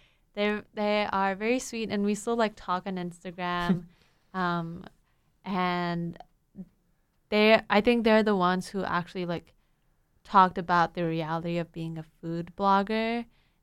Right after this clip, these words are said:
Speaker 1: And, um, it, they also, like, take their own pictures, and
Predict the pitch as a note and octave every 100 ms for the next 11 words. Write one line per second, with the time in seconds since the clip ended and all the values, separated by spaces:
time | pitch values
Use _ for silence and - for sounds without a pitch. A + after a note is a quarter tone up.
0 | - G3 F#3 F3+ F3 F3 E3+ E3+ F3 F3
1 | _ _ _ _ _ - F3+ E3+ E3+ -
2 | - - G#3 _ _ _ _ _ _ _
3 | _ G#3 G3+ - _ _ _ _ _ _
4 | _ _ - G3 G3+ G3+ G3 G3+ G3+ G#3
5 | G3 F#3+ F3 - _ _ - G3 G3 F#3
6 | F3+ F3+ - G#3 - G#3 G3 F#3+ F#3+ G3
7 | F#3+ - F#3 F3 F3 F3 F3